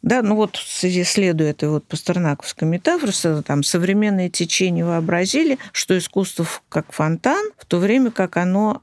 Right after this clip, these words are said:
губка, оно впитывает в себя внешний мир и, значит, вот внутрь станковой картины. Вот само существование станковой картины дальнейшее, оно было под вопросом.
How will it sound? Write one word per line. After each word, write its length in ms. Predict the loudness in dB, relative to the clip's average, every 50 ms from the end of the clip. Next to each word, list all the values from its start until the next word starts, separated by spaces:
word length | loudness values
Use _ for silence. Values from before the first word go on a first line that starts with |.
| _ _ -4
губка, 520 | 0 2 2 2 0 -2 -4 -4 -2 0 0
оно 200 | 2 2 0 -2
впитывает 600 | -4 -4 _ -2 -2 -2 -2 -2 -2 -2 -2 -4
в 80 | -4 -4
себя 340 | -4 -2 0 0 0 0 0
внешний 520 | 0 0 0 0 0 -2 -2 -2 0 0
мир 360 | 2 2 0 0 0 -4 -6 -6 -4
и, 240 | -2 -2 -2 -2 -4 _ _
значит, 320 | -6 -6 -4 -6 -8 -6 -4
вот 360 | -4 -4 -4 -6 -10 -20 -20 _ -6
внутрь 360 | -2 0 0 0 -2 -4 -6
станковой 600 | -6 -4 -2 0 0 0 0 0 0 0 0 0 -2
картины. 580 | -2 -2 -2 -2 -2 -4 -4 -2 0 0 0
Вот 240 | 0 0 -2 -4 -6 -6 -4
само 320 | 0 2 2 2 2 2
существование 840 | 2 0 0 0 -2 -2 -4 -2 0 0 2 2 2 2 2 0 0
станковой 580 | 0 0 0 0 0 0 0 0 0 0 0 0
картины 840 | 0 0 0 0 0 -2 -2 0 0 2 2 2 2 0 0 -2 -6 _ _ _ _ _ -2
дальнейшее, 840 | 0 0 0 2 2 2 2 0 0 0 -2 -2 -2 -4 -4 -6 -8 -14 -20 -20 _ _ _ _
оно 600 | -2 -2 0 2 2 2 2 2 2 0 0 -4 -6 -4
было 260 | -2 0 0 0 0
под 200 | -2 -2 0 0
вопросом. 720 | 2 2 0 0 -2 -2 -2 -2 -2 -2 -4 -4 -6 -8